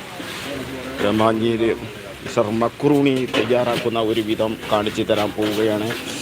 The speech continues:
മിസ്റ്റർ മക്രൂണി തയ്യാറാക്കുന്ന ഒരു രംഗം ഇത് നമുക്ക് കാണാൻ സാധിക്കും. ഇത്, ഇത് സോറി, മക്രൂണി അല്ല, നമ്മുടെ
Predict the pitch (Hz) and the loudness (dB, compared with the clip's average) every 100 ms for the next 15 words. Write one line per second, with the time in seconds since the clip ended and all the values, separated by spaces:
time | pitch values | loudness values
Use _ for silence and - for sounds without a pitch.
0 | - - - 113 - 107 104 113 - 135 | -8 -8 -4 -4 0 0 2 0 2 6
1 | 135 131 120 - 113 113 117 113 107 107 | 6 6 2 0 0 4 4 2 0 -2
2 | 113 110 107 107 101 104 110 110 107 107 | 0 0 0 0 0 0 0 0 0 2
3 | 110 104 107 107 104 104 - 101 104 113 | 2 0 0 0 0 -2 -2 0 0 -2
4 | 110 - - - 113 117 113 104 - - | -4 -6 -8 -4 0 4 2 0 -6 -14
5 | - - - - 113 117 131 127 117 117 | -14 -16 -16 -8 -4 -2 2 2 4 0
6 | - 127 120 104 104 110 - - - - | 2 0 2 0 -2 -4 -4 -8 -10 -8
7 | 110 113 110 | -2 0 4